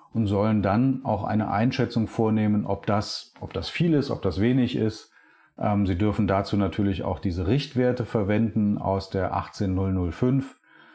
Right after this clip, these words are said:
Also überlegen Sie sich einfach mal aus planerischer Sicht, das geht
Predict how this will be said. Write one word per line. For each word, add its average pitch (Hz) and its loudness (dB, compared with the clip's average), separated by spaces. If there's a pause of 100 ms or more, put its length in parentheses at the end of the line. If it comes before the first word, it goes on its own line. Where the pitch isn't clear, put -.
(140)
Also 151 2
überlegen 127 4
Sie 120 4
sich 117 -2
einfach 117 2
mal 101 2
aus 92 -2
planerischer 143 2
Sicht, 113 -2 (680)
das 104 -2
geht 117 0